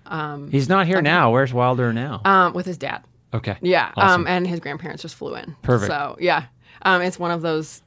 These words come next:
Speaker 1: times where I get to, you know, miss him a little bit.
Speaker 2: Yeah.
Speaker 1: <laughs>
Speaker 2: Yeah. How's that feel?
Speaker 1: It's bittersweet. Yeah.
Speaker 2: <laughs>
Speaker 1: Yeah. Any parent will tell you your focus changes, but,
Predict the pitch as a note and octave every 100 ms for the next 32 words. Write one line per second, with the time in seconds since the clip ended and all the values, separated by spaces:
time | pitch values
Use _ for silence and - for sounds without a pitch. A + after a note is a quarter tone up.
0 | - - D#3 D#3 D#3 D3+ D#3 - _ -
1 | - D#3 C#3+ D3 _ F3+ D3+ D3 - _
2 | _ _ _ _ _ _ - E3 E3+ -
3 | C#3+ D#3+ _ - - - - G#3 G2+ A2+
4 | A2+ G#4 G#4+ - - C3 B2+ B2 A2 -
5 | A#2+ A#2+ B2 C3 G#2 - - - - _
6 | _ _ _ _ G#3+ A#3 - G3+ G#3 G#3
7 | - D#3 - - - - - - F#3+ E3+
8 | C3+ C3 - C3+ - _ - G3+ F3+ D3
9 | E3 _ _ _ _ _ _ _ G3 G#3+
10 | A3 G3+ E3+ E3+ E3 D#3 D#3 D3+ D3+ D3+
11 | - - - C#3 D3 C#3+ - - D3+ -